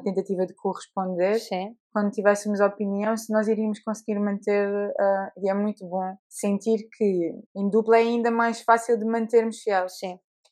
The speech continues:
Speaker 1: E eu acho que o, o pod para mim também tem funcionado um bocadinho numa potencialidade individual.
Speaker 2: Como terapia.
Speaker 1: Como terapia,
Speaker 2: <laughs>
Speaker 1: totalmente. No sentido de eu me manter fiel a mim.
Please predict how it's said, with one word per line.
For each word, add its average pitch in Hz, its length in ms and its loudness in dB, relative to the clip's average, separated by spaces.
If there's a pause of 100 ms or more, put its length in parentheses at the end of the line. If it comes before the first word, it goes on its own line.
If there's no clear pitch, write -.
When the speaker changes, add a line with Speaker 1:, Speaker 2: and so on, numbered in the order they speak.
Speaker 1:
E 202 100 0
eu 190 60 6
acho 190 160 6
que - 80 -20 (100)
o, 190 600 -6
o 170 80 -12 (100)
pod 190 260 4
para 185 120 -4
mim 185 100 -4
também 190 220 -6
tem 202 100 -8
funcionado 175 460 -4 (100)
um 170 220 0
bocadinho 165 640 -8 (120)
numa 175 440 -6
potencialidade 175 720 -4
individual. 170 760 0 (140)
Speaker 2:
Como 170 180 -8
terapia. 254 540 -4 (120)
Speaker 1:
Como 165 200 -12
terapia, 208 680 4
Speaker 2:
<laughs> - 80 -8
Speaker 1:
totalmente. 180 540 -2
No 214 160 0
sentido 208 460 -4
de 214 80 2
eu 214 100 4
me 208 180 0
manter 202 340 2
fiel 208 360 2
a 208 60 -2
mim. 190 200 -6